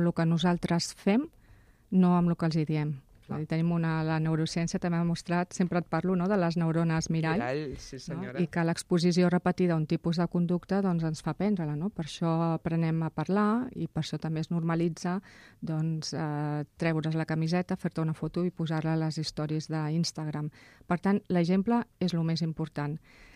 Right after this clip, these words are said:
Speaker 1: Després penso també que els pares els hem de mirar, una mirada atenta. Compte, quan dic una mirada atenta,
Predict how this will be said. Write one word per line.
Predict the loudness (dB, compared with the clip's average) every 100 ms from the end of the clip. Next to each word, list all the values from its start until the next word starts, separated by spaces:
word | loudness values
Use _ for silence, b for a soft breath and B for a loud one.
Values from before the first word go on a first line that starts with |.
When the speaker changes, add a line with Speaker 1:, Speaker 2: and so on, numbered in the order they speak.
| b b b b
Speaker 1:
Després | 0 0 -2
penso | 0 2 2
també | 4 4 4
que |
els | 0 -2
pares | 0 0 2 -2 -4 -10 _ _ -4 0
els | 2
hem | 4 6 6
de | 6 6 4 2 0 -6 -18 -20 -6 4
mirar, | 8 8 8 6 4 -2 -10 -20 _ -20 -20 -20 -20 -6 6
una | 10 12
mirada | 12 10 6 4 2
atenta. | 0 2 2 2 -2 -4 _ -20 -20 4
Compte, | 8 8 6 0 -2 2
quan | 4
dic | 4 4
una | 6
mirada | 6 6 2 2
atenta, | 4 4 2 -2